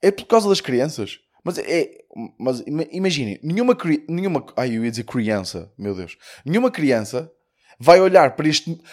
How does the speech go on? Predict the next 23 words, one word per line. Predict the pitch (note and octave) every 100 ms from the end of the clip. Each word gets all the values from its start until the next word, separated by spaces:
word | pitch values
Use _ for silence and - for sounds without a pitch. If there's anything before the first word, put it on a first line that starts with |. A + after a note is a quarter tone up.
| -
para | -
este, | E3 -
para | D#3 F3+
uma | G3 G#3
mama | G3+ E3 C#3 B2 - - - -
em | D#3+
que | E3
tem | G3+ G3
um | F3+
blur | D#3+ F3+ F#3 D#3
de | C3 D3 C3 A2 _ -
três | F#3 G#3
milímetros | F#3 F#3+ E3 C#3 B2+ A#2+
no | D3+
mamilo | F3+ E3 F#3+ G#3+ A3+ - _ _ _ _
e | G3
dizer, | F#3 E3 -
"Ah, | A#3+ C4+ G#3+ E3
ok, | - F#3+
isto | C3 D3
é |
um | C#3
autocarro." | D#3 G#3+ A3+ F#3 F2+